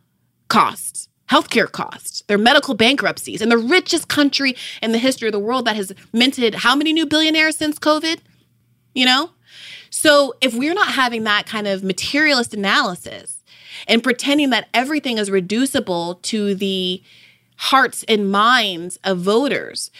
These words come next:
it doesn't make sense to think that this person is deplorable and evil one second, but be lauding them for voting for Obama the next. And it's not a conversation about whether or not they are individually racist. It's a conversation about what's motivating their voting patterns. And people who aren't willing to contend with the lieutenant governor in Virginia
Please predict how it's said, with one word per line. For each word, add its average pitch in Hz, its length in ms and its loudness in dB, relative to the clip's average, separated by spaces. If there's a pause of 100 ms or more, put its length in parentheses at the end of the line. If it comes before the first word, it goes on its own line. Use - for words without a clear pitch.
(440)
it 247 80 2
doesn't 302 240 2
make 262 200 -2
sense 349 480 0
to 240 100 -6
think 233 160 -2
that 190 140 -2
this 247 160 -2
person 240 320 -2
is 202 100 -6
deplorable 226 540 0
and 196 80 -2
evil 214 320 0
one 214 180 -2
second, 196 300 -4
but 190 60 -4
be 190 100 0
lauding 190 340 2
them 185 140 -4
for 190 300 -2 (280)
voting 196 240 -2
for 196 160 -6
Obama 180 460 -2
the 233 60 -6
next. 294 260 0
And 226 160 -2
it's 220 160 -4
not 233 320 4
a - 40 -12
conversation 208 640 -2
about 233 220 0
whether 175 260 -2
or 214 60 -2
not 175 220 -2
they 202 100 0
are 190 40 -2
individually 180 500 -4
racist. 190 420 -2 (280)
It's 190 160 -2
a 180 60 4
conversation 220 680 0
about 185 240 -2
what's 202 260 0
motivating 185 480 -2
their 196 120 -4
voting 269 300 -2
patterns. 107 420 -6 (260)
And 214 80 -2
people 247 180 0
who 294 140 -2
aren't 262 200 0
willing 220 220 -2
to 226 100 -4
contend 208 560 -4
with 190 180 -4
the 185 80 -4
lieutenant 190 400 -4
governor 214 360 0
in 208 140 -6
Virginia 185 520 -4